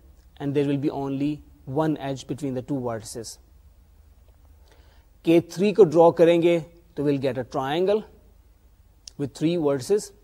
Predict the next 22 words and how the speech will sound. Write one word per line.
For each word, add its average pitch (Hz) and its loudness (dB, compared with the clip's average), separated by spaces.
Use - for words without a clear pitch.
three 160 2
edges۔ 143 0
اور 139 0
کے 165 4
فور 156 2
بھی 170 -4
اسی 156 -8
طریقے 151 -2
سے 135 -6
ہم 143 -4
نے 143 -2
ڈرا 131 -4
کیا 143 -4
ہوا 139 -2
ہے۔ 135 -10
یہ 139 -6
نوٹ 143 -4
کر 147 0
لیں 135 -4
کہ 147 -6
every 151 0
pair 131 0